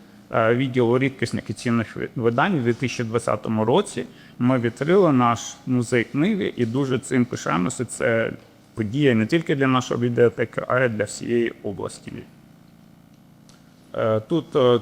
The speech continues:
трохи історії наших світлин. Е, це як проходили ремонтні роботи в дев'ятнадцятому, двадцятому році. І складність цих робіт була не тільки в тому, що це були ремонтні роботи, також проводилися реставраційні роботи.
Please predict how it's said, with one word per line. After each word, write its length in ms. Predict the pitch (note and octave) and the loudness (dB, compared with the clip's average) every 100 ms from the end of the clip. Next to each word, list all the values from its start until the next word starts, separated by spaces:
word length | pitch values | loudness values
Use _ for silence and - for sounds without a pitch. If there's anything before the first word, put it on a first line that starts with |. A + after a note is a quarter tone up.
| - | 2
трохи 420 | C#3+ C3+ - B2+ | 2 2 0 -2
історії 500 | A#2 - C#3 B2 A#2 | -2 0 2 4 4
наших 340 | A#2 A2+ C3+ | 2 -2 -6
світлин. 600 | - A#2+ A2 D3 F#3 A#3+ - - - - - - - | -10 -12 -6 -2 2 2 0 -10 -20 -20 -20 -12 0
Е, 300 | B2+ A#2 A2 | 2 4 2
це 340 | - D3+ C#3 C3 | -2 4 6 6
як 280 | B2+ B2 - | 4 2 0
проходили 840 | B2 - C3+ B2 B2+ A#2+ A#2+ A#2 | -4 2 2 6 8 8 6 6
ремонтні 440 | C3 B2+ A2+ A#2+ | 4 2 0 0
роботи 480 | A#2 A#2 A#2+ A#2 A2+ | 0 2 0 0 -2
в 60 | A2 | 2
дев'ятнадцятому, 760 | A2+ A#2 B2+ A2 - - G#2+ | 2 2 0 -2 -4 -4 -4
двадцятому 680 | A2+ A#2 - A2+ - A2 A2 | -2 -2 -2 -4 -2 -2 0
році. 400 | C3 F#3 - - - - - - - | 0 -2 -4 -8 -10 -18 -20 -16 -2
І 200 | C3 B2+ | 0 0
складність 500 | - C#3 B2+ A#2+ - | 2 2 4 0 -2
цих 180 | B2 B2 | -4 -2
робіт 280 | A#2+ B2 | -2 -2
була 260 | A#2 A#2 A#2 | 0 2 2
не 240 | B2 C3 | 2 0
тільки 420 | A#2+ - B2 A#2 - | -4 -4 -4 -4 -8
в 80 | |
тому, 240 | - A#2 G#2+ | -2 0 0
що 140 | A#2 | -2
це 140 | - A#2 | -2 0
були 280 | A2 A2+ | 2 4
ремонтні 440 | A2+ A#2+ C3+ - G2 | 4 4 2 2 4
роботи, 480 | - E3 F#2+ - - | 4 4 2 0 0
також 420 | - B2+ - - | 0 0 -4 -6
проводилися 640 | B2 B2 A#2+ A2+ - A#2+ | 0 2 4 4 4 2
реставраційні 800 | A#2+ A2+ - A2 A2 - D3+ E3+ | 2 2 2 0 0 -2 -2 0
роботи. 460 | E3 D#3 D#3+ - | -2 -2 -4 -4